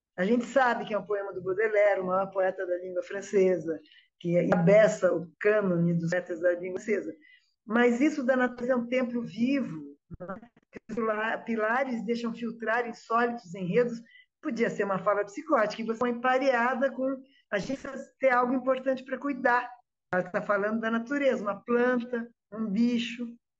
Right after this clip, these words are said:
pra gente se, se ligado. É mais singelo, não é?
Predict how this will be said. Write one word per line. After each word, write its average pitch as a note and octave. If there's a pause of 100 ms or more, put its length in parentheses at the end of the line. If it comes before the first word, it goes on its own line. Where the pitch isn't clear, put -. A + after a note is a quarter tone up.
(320)
pra G#3+
gente A#3
se, A#3
se A#3
ligado. G3
É G3
mais B3
singelo, A#3 (400)
não F3+
é? A3+